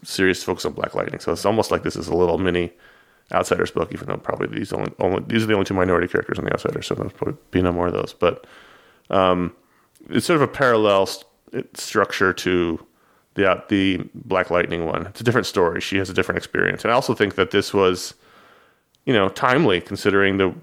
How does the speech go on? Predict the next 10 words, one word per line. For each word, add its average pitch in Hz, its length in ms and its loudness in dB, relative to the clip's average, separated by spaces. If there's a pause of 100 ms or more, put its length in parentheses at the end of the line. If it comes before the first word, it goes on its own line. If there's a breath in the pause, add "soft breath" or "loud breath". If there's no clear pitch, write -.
the, 101 100 0 (240)
what's 101 180 0
going 104 220 0
on 101 180 0
now 98 440 0
in - 60 -4
the 98 60 2
United 90 280 2
States 87 280 0
with - 240 -6